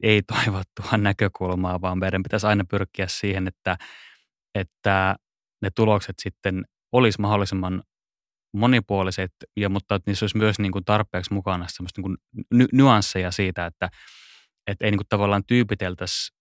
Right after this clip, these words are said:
esimerkiksi jotakin niin kuin käyttäjäryhmiä jonk-, joidenkin tiettyjä ominaisuuksia alla, vaan siellä on kuitenkin ihan oikeita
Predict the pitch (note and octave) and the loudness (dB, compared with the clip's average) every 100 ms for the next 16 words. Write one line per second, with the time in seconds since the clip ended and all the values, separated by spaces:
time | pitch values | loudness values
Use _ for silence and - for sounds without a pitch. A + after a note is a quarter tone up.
0 | _ G2+ G2+ F2+ - F#2+ F#2 F#2+ F2+ G#2+ | _ -8 -6 -6 -6 -6 -6 -8 -2 0
1 | G2 - F#2 F#2 G2 F#2+ F#2 F2+ F2 G2 | 0 -2 -4 -2 -4 -4 -6 -6 -6 -6
2 | F2+ - G#2 - G2+ - G#2 - F#2 F2 | -8 -4 -4 -4 -8 -2 -2 -2 -6 -4
3 | F#2 F2+ F2 F2 E2+ - F2 F2+ F2 F2 | -4 -4 -6 -8 -12 -10 -8 -8 -10 -8
4 | F2+ F2+ F2 - G2+ A2+ G#2+ G2 G#2+ G2 | -8 -6 -8 -4 -2 0 -2 0 0 2
5 | G#2 F#2 F#2 | 0 0 -4